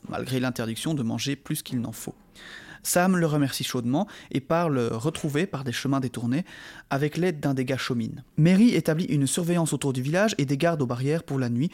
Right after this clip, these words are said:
avant d'aller manger ensemble chez le père Chaumine. Leur hôte pose quelques questions de politesse sur leur voyage mais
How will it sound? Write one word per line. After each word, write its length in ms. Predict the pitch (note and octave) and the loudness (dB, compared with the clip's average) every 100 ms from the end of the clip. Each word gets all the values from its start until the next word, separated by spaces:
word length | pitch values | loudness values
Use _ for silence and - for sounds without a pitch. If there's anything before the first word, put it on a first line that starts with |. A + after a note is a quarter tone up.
| - - - | -6 -16 -4
avant 280 | D3+ D#3 G3+ | 0 2 4
d'aller 200 | D#3+ B2+ | 2 2
manger 360 | B2 D3 C3+ D3+ | 2 2 2 -2
ensemble 400 | D3+ - D3+ E3 | -2 -2 -2 -2
chez 160 | D3 - | -4 -4
le 80 | A#2+ | -2
père 220 | D3 C#3+ | -2 -2
Chaumine. 460 | - A#2+ G#2+ B2 - - - - C#3 | -2 0 0 -4 -10 -16 -16 -14 -2
Leur 220 | - C#3 | 2 4
hôte 300 | D#3+ F3+ - - - | 6 4 2 -14 0
pose 280 | D#3+ D3+ - | 2 2 2
quelques 360 | - D3+ C#3+ | -2 0 0
questions 300 | B2+ C#3 - | 0 0 0
de 40 | C#3 | 0
politesse 380 | C3+ A#2+ D3 - | 0 0 -2 -2
sur 100 | A#2+ | -4
leur 140 | A2+ | -2
voyage 320 | B2+ E3+ F#3 | 0 2 2
mais 220 | D3 C3 | 2 0